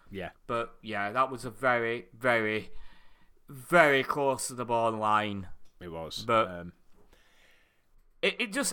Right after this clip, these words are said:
Speaker 2: adds to, it just adds to Ric Flair.
Speaker 1: Yeah, I can safely say that Flair and Arn are cutting way better promos than Macho and Hogan are.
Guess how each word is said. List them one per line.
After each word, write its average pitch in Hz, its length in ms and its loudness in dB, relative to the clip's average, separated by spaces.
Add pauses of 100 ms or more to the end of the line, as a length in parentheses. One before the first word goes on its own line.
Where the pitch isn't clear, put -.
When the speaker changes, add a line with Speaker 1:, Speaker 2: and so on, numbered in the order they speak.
Speaker 2:
adds 165 380 12
to, - 200 -6
it 180 260 -8
just 185 180 -4
adds 123 220 2
to 117 80 -10
Ric 104 160 -8
Flair. 92 320 -8 (300)
Speaker 1:
Yeah, 98 220 -4 (140)
I 120 60 0
can 123 120 -6
safely 151 320 0
say 113 240 -2
that 98 140 -8
Flair 107 360 -2
and 98 80 -6
Arn 98 360 -4
are 92 60 -14
cutting 98 380 -8
way 98 160 -4
better 90 200 -8
promos 95 460 -8
than 92 100 -10
Macho 90 380 -6
and 85 100 -10
Hogan 90 300 -8
are. 85 220 -8